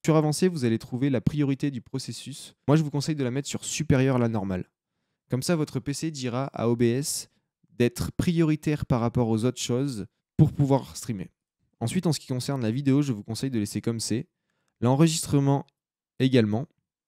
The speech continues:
Le retard du stream, vous pouvez l'activer ou non selon votre préférence.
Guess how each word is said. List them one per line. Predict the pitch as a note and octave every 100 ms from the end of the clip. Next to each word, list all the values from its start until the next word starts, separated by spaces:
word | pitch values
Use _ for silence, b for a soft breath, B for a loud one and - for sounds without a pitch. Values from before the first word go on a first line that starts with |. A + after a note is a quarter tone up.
| _ _ _ _ _ _ _ _
Le | A2+
retard | B2+ D#3+ F#3+
du | F3+
stream, | F3 - F#3 E3+ -
vous | A2+
pouvez | D#3+ G#3 G3+
l'activer | F#3+ - - D#3+ E3+
ou | E3
non | D#3+ E3 D#3+
selon | - D3+ D#3 D3
votre | C3+
préférence. | - C3 A#2+ C3+ F3 -